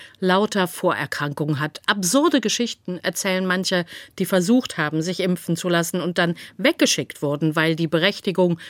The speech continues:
nicht hinlänglich gewesen sei, der falsche Impfstoff über die Homepage zugeordnet wurde und so weiter und so weiter. Dadaistischer Regulierungswahn sorgt dafür, dass Hunderttausende Impfdosen in Kühlschränken lagern, während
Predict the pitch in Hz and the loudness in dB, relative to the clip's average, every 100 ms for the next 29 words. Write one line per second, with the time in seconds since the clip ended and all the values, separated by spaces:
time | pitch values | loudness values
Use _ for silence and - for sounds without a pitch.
0 | - 180 170 - 247 240 214 214 214 - | -4 -2 0 2 4 6 4 4 2 2
1 | 208 214 202 202 196 196 190 175 175 170 | 2 4 2 2 2 4 2 2 0 0
2 | - 254 247 - 208 202 - - - - | 2 2 2 0 0 -2 -4 -20 -12 -2
3 | 190 190 190 214 208 208 196 190 - 214 | 2 2 2 2 0 2 2 0 -2 0
4 | 196 175 175 175 180 175 180 226 240 214 | 0 0 -2 -4 0 0 2 2 2 2
5 | 165 160 151 151 143 120 110 139 135 - | 0 0 -2 -4 -4 -6 -8 -8 -8 -10
6 | - - 180 185 185 - 247 233 - 240 | -12 0 2 4 2 2 0 0 0 0
7 | - 214 180 165 165 165 226 262 247 226 | 2 0 0 0 2 4 4 4 4 2
8 | 196 190 190 170 170 - 180 - 175 - | 2 2 2 0 0 -2 -2 2 0 0
9 | - - 202 185 - 320 339 311 - 190 | -12 -4 -2 0 2 4 4 2 2 4
10 | 196 180 185 175 226 - 185 190 175 165 | 4 2 0 2 0 0 2 2 2 0
11 | 160 - 285 - 220 208 - 180 175 180 | 0 2 2 2 0 0 -2 0 2 2
12 | 175 175 165 170 | 2 2 2 0